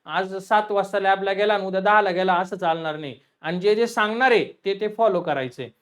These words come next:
जसं की प्रश्नपत्रिका कशी सोडवायची बघा आता. शेवटपर्यंत बघा, हे पूर्ण फायदा आहे तुमचा, याच्यामध्ये माझा काहीच नाही. याच्यामध्ये प्रश्नपत्रिका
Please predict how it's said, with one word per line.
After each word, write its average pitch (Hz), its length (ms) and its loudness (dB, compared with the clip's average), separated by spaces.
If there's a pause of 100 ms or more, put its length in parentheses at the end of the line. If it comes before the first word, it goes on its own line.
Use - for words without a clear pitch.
(140)
जसं 214 340 0
की 240 180 2
प्रश्नपत्रिका 226 1000 0
कशी 214 300 0
सोडवायची 170 500 0
बघा 160 220 0
आता. 127 180 -4 (1700)
शेवटपर्यंत 269 560 4
बघा, 240 360 2
हे 240 200 4
पूर्ण 262 440 -2
फायदा 247 360 2
आहे 185 100 0
तुमचा, 190 320 -2
याच्यामध्ये 214 460 -2
माझा 226 300 0
काहीच 240 320 -2
नाही. 247 120 -4
याच्यामध्ये 147 460 -6 (760)
प्रश्नपत्रिका 180 840 0